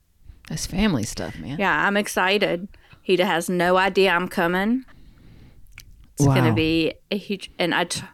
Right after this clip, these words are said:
Speaker 1: So who's picking you up from the airport?
Speaker 2: his
Speaker 1: His girlfriend?
Speaker 2: girlfriend. And she's the one that was like, "It's the sweetest thing in the entire world." She was like, "I think the best present I could give him would be you.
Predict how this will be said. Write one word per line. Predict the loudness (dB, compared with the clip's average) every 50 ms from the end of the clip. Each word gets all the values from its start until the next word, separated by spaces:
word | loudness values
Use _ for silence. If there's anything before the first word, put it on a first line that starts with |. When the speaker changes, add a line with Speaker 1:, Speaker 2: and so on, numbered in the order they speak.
| -18 _ -2
Speaker 1:
So | 2 6 6 8
who's | 8 8 8 6
picking | 4 4 4 4 4 4
you | 4
up | 4
from | 4 4 4 4
the | 4
airport? | 4 2 2 2 0 0 0 -2 -6
Speaker 2:
his | 0 2
Speaker 1:
His | 2 4
girlfriend? | 4 4 2 4 2 2 2 2 0 2
Speaker 2:
girlfriend. |
And | 2 2 2 4
she's | 4 4 2 4
the | 4 4 4
one | 4 4 4 2 2
that | 2 2 2
was | 2 0 2 2
like, | 0 0 0 -4 -8 _ _ _ _ _ _ -20 -18 -16 -14 -14 -16 -16 -18 -20 -20 -20 -20 -20 _ _ _ _ _
"It's | -6 -6 -4 -4
the | -4 -4
sweetest | -4 -4 -2 0 0 0 0 -2 -4 -6
thing | -6 -4 -4 -4 -6 -6
in | -6 -6
the | -4 -2 -4
entire | -4 -6 -6 -6 -4 -4 -4 -4
world." | -6 -6 -8 -8 -12 _ -20 _ _ _
She | -10 -10
was | -10 -10 -8 -8
like, | -8 -8 -8 -10 -14 -20 -20 -20 -20 -20 _ _ _ _ _ _ _ -20 -20 -20 -20 -20 _ _ _ _ _ _ -16 _ _ _ _ _
"I | -4 -4
think | 0 0 -2 -2 0
the | -2 -2
best | 0 0 -2 -2 -2 -2
present | 0 0 0 2 2 0 0
I | 0 0
could | 0 -2 -4 -4 0
give | 2 2 4 4
him | 2 2 2 0 0
would | -2 -2 -2
be | -2 -2 -2
you. | -2 -4 -2 -2 0 0 0 -2 -4 -6